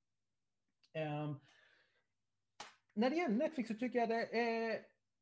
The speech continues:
det känns som att Disney Plus lite grann har tittat på Netflix när de designade sin app. Det är väldigt användarvänligt, lätt att hitta, du hittar sökfunktionerna lätt.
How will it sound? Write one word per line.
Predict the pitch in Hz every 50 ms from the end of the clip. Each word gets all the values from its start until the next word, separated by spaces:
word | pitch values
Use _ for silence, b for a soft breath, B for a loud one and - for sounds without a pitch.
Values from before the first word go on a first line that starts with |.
| _
det | - 156 240
känns | 226 - 302 311 285 254 -
som | - 214 208
att | 214 214 - -
Disney | 190 185 175 208 202 - 220 -
Plus | - 277 226 147 131 -
lite | 202 240 196 185
grann | - - 208 196
har | 196
tittat | 190 - 226 247 - 139 131
på | - 269 240
Netflix | 208 202 185 - - - - 147 135 - -
när | 151 151
de | 147 151 143 139
designade | 139 131 - 180 156 139 131 131 127 131
sin | 135 214 240 269 277
app. | 254 - - - - -
Det | - 165 - 170 165 165 160
är | 156 156 - 147
väldigt | 160 196 190 165 147
användarvänligt, | 185 190 214 208 196 175 175 165 160 156 156 156 156 156 151 160 165 165 - b b b b b b b b
lätt | - 151 160 170 147 - - -
att | - 139
hitta, | 156 180 202 202 - - - 160 147
du | 143 143
hittar | 143 156 165 160 - 151 135
sökfunktionerna | - - 170 170 190 185 180 - 165 156 139 - - 160 147 147 143 143 143 143 147
lätt. | 151 165 165 139 131 131 - - _ _ -